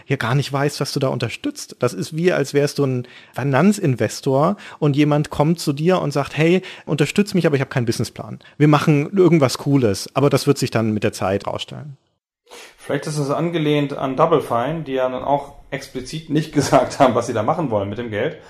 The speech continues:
Speaker 2: Aber bei Double Fine war halt klar, das ist ein Studio mit ganz großer Adventure-Expertise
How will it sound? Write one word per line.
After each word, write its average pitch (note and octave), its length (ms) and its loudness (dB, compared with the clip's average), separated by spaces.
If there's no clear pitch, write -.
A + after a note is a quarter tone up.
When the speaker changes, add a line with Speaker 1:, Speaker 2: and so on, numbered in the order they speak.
Speaker 2:
Aber - 240 0
bei B2+ 100 6
Double E3 280 8
Fine C#3 340 0
war B2+ 120 -2
halt A#2 200 -4
klar, B2 340 2
das - 140 -2
ist C3 100 -14
ein B2+ 340 -12
Studio C#3+ 300 -2
mit C3 200 -4
ganz D3 340 0
großer D#3+ 580 0
Adventure-Expertise D3+ 1300 -6